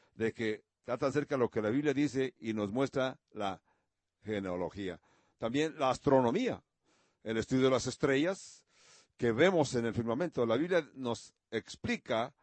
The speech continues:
no un mundo equivocado, sino nos mue-, muestra, esto menciona estrellas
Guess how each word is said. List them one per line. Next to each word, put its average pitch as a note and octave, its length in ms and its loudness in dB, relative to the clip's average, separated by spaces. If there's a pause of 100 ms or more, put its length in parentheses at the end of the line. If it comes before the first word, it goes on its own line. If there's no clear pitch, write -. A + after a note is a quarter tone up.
(300)
no C#3+ 140 4
un F3 260 6
mundo D#3+ 560 8
equivocado, C#3 1000 0 (160)
sino A#2 240 -2
nos G#2+ 80 -2
mue-, D3+ 380 -2 (200)
muestra, C3+ 640 0 (1700)
esto C#3+ 360 6
menciona D3 500 2
estrellas A2 800 -2